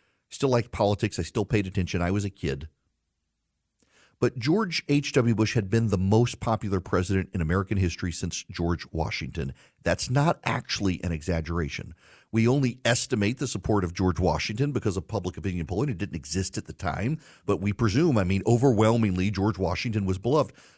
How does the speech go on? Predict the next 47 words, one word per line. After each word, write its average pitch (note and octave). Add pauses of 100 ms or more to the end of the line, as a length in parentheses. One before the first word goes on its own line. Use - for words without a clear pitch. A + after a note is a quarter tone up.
(140)
George F3+
H E3
W C3
Bush A2+
in G#2
one D3
poll C#3+
had A2+
ninety C#3
percent A#2+
approval. E2+ (180)
No C#3+ (160)
other B2
president G#2
in G2
the F2
history A2+
of -
polling G2 (260)
had G#2+ (100)
ever A#2
had G#2+
ninety A2+
percent F#2+
approval G2
rating. D2+ (380)
So -
you A#2+
can C#3+
conclude D#3
he C3
was B2+
the B2+
second C#3
most C3+
popular C#3
president C3+
after B2
George B2+
Washington, B2
who A#2+
had A2+
pretty C#3+
much C3
hundred F3+
percent F#2+
approval. C#2